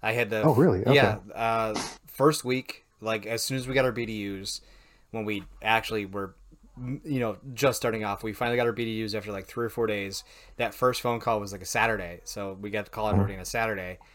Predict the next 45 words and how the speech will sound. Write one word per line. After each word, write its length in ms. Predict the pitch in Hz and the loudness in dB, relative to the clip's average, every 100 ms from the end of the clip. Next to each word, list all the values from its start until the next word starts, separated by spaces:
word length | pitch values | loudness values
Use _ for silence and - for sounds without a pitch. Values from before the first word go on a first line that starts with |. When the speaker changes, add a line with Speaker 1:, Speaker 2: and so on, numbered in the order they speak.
| _ _ | _ _
Speaker 1:
And 140 | 110 107 | -6 -4
then, 340 | 101 98 92 - - - | -6 -8 -12 -14 -10 -6
uh, 160 | 113 117 - | -6 -8 -6
two 160 | - | -2
weeks 220 | 123 120 113 | 0 0 0
after 240 | 104 107 | -2 -2
that, 300 | 101 95 98 | -4 -2 -4
and 120 | 104 107 | -6 -6
then 320 | 101 98 101 | -6 -8 -8
we 140 | 107 | -6
had 360 | 104 101 95 98 | -4 -4 -6 0
Warrior 280 | 123 120 107 | 2 2 0
Week, 220 | 104 98 | -2 -6
was, 160 | 101 | -10
was, 320 | 98 104 95 90 | -8 -8 -8 -14
which 320 | 110 117 - | -8 -6 -6
was 140 | 101 | -10
week 200 | 104 101 | -8 -8
five. 460 | - 110 101 95 87 | -2 0 0 -2 -8
And 120 | 101 | -10
then 80 | 101 | -10
on 180 | 101 98 | -8 -6
week 180 | 120 - | -6 -2
six, 280 | 120 107 | -2 -2
when 100 | 107 | -6
we 140 | 101 104 | -4 -4
actually 240 | 101 101 | -4 -4
got 100 | 101 | -8
to 60 | 98 | -6
wear 120 | 98 | -8
our 60 | 95 | -4
dress 240 | 113 110 | -2 -4
blues, 400 | - 98 92 - - - - - | -6 -10 -10 -12 -14 -20 -12 -2
that's 200 | 110 - | 0 0
when 100 | 104 | -4
we 80 | 101 | -6
got 100 | 98 | -6
to 60 | |
call 160 | - 95 | -6 -8
our 80 | 92 | -8
parents 340 | 101 95 90 | -8 -8 -8
and 80 | 92 | -10
be 60 | 90 | -10
like, 120 | 90 | -10
"Hey, 320 | - 92 90 | -8 -8 -10